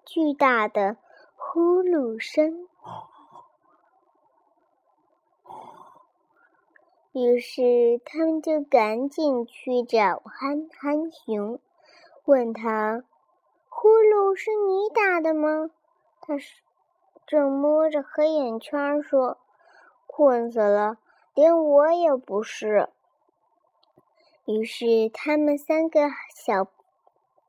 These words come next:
伙伴儿就一起出来，发现一个庞大的黑影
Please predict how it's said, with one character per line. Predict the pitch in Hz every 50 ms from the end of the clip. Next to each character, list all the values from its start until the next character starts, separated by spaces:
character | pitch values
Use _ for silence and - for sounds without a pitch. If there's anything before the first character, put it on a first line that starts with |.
| _ _ -
伙 | - 294 - - 254 214 175
伴 | 151 _ - - 269
儿 | 269 254 254 _ _ - - - - - - _ -
就 | - 262
一 | - - 285 294 277
起 | 262 - - 240 226 214 208
出 | - - - - 294 311
来， | 330 330 330 302 254 202 160 165 220 277 - _ _ _ _ _ _ _ - _ _ _
发 | - 320 302 320 339
现 | 330 - - 320 320 320 311 302 294 294 294 - -
一 | - 294
个 | 294 320 320
庞 | 311 - - - 277 240 220 220 220 226 254
大 | 277 339 339 330 320 302
的 | - 285
黑 | 277 - - 262 262
影 | 269 269 269 254 254 240 220 208 240